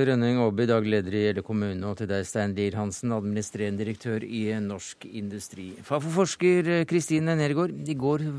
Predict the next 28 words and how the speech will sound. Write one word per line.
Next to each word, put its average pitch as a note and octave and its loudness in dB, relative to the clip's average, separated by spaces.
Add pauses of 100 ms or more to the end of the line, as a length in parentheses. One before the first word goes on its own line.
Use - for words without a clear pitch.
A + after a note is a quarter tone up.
var C#3 6
du C#3 2
her, C#3 2
og C3 -2
vi B2+ -2
snakket B2 -6
om A2+ -2
streiken G#2+ -2
i A2+ -2
stat G#2 -4
og G2+ -6
kommune. A2+ 0 (580)
I D#3 6
dag D#3 12
så F3 6
hører D3 10
vi D3 4
også C3 2
at - -4
L B2+ -2
O G#2 -4
kommune A#2 0
sier G#2+ -2
at A2+ -8
denne A2 -2
frontfagsmodellen G#2 -4
er G2+ -4
satt - -8